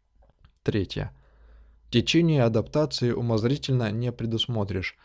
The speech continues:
Разные люди приспосабливаются по-разному, и в наших экстремальных обстоятельствах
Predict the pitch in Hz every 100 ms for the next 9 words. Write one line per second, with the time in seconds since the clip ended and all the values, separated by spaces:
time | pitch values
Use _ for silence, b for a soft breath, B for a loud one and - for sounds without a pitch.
0 | b b - 110 98 104 104 135 151 127
1 | - 104 104 - 143 139 120 117 117 110
2 | 123 123 110 107 95 98 - 107 107 120
3 | 127 113 - 110 - - 123 113 104 101
4 | - - - 139 147 127 - 110 -